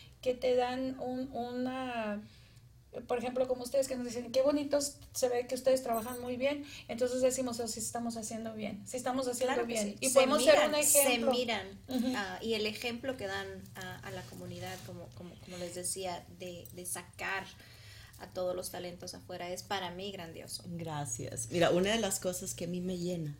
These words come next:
Speaker 3: y me da, me da mucha pasión y ganas de so-, seguir adelante, cuando recibimos los reviews del primer show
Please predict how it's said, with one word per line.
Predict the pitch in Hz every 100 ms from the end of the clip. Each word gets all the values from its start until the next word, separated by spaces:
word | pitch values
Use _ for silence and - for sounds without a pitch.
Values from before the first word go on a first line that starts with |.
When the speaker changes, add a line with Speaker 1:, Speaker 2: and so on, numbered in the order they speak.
| -
Speaker 3:
y | 175
me | 160 151
da, | 160 -
me | 156
da | 156 160
mucha | 160 165 165 175 170
pasión | 156 143 - 156 156
y | 147
ganas | 147 156 156
de | 147
so-, | 151 143
seguir | - 156 139 165
adelante, | 156 131 139 147 240 - - - - -
cuando | 180 175
recibimos | 170 170 170 175 196 208
los | 185 160
reviews | 165 160 185 156 147
del | 170 156
primer | 165 160 156
show | 151 -